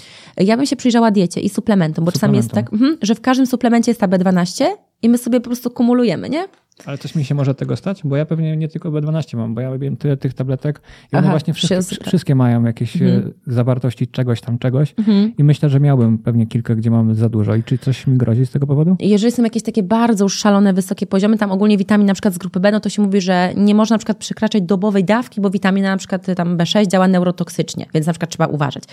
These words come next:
Speaker 1: Więc ja myślę, że naprawdę już musiała być dość mocno dawka przekroczona, więc ja bym sobie po prostu, jakby jest niewiele przekroczona, czy bardzo mocno?
Speaker 2: Tego nie wiem.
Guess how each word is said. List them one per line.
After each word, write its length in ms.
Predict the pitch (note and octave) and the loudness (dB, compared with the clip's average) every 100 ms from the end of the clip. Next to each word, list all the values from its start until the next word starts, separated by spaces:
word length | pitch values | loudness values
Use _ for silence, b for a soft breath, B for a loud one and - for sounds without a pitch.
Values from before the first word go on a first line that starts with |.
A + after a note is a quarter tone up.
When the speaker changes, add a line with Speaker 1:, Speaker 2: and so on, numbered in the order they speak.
| B - | B -2
Speaker 1:
Więc 120 | F3+ | 0
ja 60 | |
myślę, 120 | G3+ G3+ | 0 0
że 60 | |
naprawdę 260 | G3+ G#3+ G3 | -2 0 -2
już 120 | F#3+ | 0
musiała 260 | F#3+ G3+ F3 | -2 -2 -2
być 120 | F3 | -2
dość 240 | E3 G3 | 0 2
mocno 280 | F#3+ F#3 F3+ | 2 2 0
dawka 260 | E3 E3+ E3 | 0 0 -2
przekroczona, 640 | - E3+ E3+ D#3+ E3 B3+ B B | -4 -2 -2 0 0 -2 B B
więc 140 | F#3+ F#3 | -2 0
ja 80 | A#3 | 2
bym 100 | A#3+ | 0
sobie 200 | G3+ G#3 | -4 -6
po 100 | G3 | -4
prostu, 420 | A3+ A#3 A#3 G#3+ | -4 -2 -2 0
jakby 320 | A3 G3+ G#3+ - | 0 -2 -4 -2
jest 160 | A#3+ | 0
niewiele 240 | B3+ A#3+ A#3+ | 0 0 0
przekroczona, 520 | A#3+ A#3+ A3+ B3 C#4+ | -4 -8 -4 -2 -2
czy 140 | - | -4
bardzo 280 | G3 G3 F3+ | -4 -2 0
mocno? 400 | F3+ E3+ - F3+ F3 _ | 0 0 -2 -4 -4 _
Speaker 2:
Tego 200 | - A#2+ | -4 0
nie 140 | A#2+ A2+ | 2 2
wiem. 180 | A2 | 0